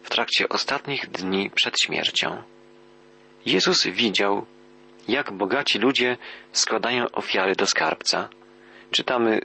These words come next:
w początkowym wierszu dwudziestego pierwszego rozdziału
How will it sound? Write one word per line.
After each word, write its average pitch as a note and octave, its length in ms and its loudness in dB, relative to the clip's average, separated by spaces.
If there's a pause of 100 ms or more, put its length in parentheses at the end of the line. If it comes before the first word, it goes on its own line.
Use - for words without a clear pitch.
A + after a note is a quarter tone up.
(100)
w - 140 -16
początkowym G#2+ 680 -2
wierszu G#2 520 2 (320)
dwudziestego G#2 500 0
pierwszego A#2+ 480 2
rozdziału G2 540 2